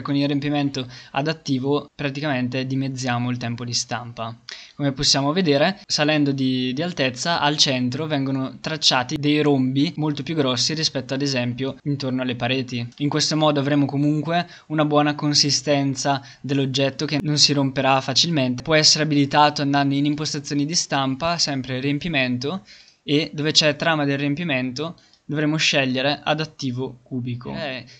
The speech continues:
in questo caso ho attivato l'ironing, che su un oggetto come questo mi porta via cinque ore e, come possiamo vedere, non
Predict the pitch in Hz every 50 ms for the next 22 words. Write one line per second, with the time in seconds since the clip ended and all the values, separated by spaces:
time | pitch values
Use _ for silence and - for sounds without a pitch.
0 | - _ - 156 151 165 156 - 202 196 170 147 143 143 151 170 170 - 156 147
1 | 143 - 135 147 147 - - 170 156 127 123 127 135 139 135 - - 139 131 131
2 | 131 123 127 131 131 131 131 131 131 131 127 120 127 - _ - 180 180 165 -
3 | - - _ - - - 175 170 165 165 160 165 175 165 - 151 143 151 180 185
4 | 165 143 135 - - - 175 175 156 135 135 135 123 123 - - _ _ - 156
5 | 147 143 147 175 165 147 131 131 131 135 131 - - - 135 131 123 139 131 127
6 | 123 123 123 127 123 127 123 123 - - - - - - 143 175 185 185 156 156
7 | - - 147 147 156 165 151 135 131 127 143 160 - - 156 143 151 151 151 151
8 | 151